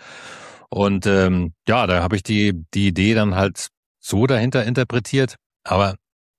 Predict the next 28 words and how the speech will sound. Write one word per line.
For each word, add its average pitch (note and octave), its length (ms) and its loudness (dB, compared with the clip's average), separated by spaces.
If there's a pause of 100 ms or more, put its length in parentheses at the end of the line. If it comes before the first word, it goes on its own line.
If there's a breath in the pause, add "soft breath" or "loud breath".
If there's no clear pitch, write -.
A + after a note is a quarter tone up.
(200)
man F#2 140 0
muss A2+ 140 0
dazu G#2+ 260 -2
sagen, G2+ 260 0
also F2+ 180 -4
ich F#2+ 120 -4
glaube, G#2+ 260 0
in G2 80 -2
dem G#2 160 0
Spiel, G#2+ 400 -2 (560)
hm, F#2+ 340 -4
war F#2+ 140 2
es F#2 120 -4
nicht A2 200 -4
die F2+ 60 -4
Bank, F2+ 320 -2 (480 loud breath)
die G2 60 -4
noch F#2 100 0
hätte F#2+ 220 0
was F2+ 180 0
verändern F#2+ 400 -2
können. F2+ 340 -2 (240)
Das - 240 -6
war G2 140 -2
einfach, F2+ 280 -6 (520)
na, G2 100 -2
man G#2 140 0
muss, - 300 -2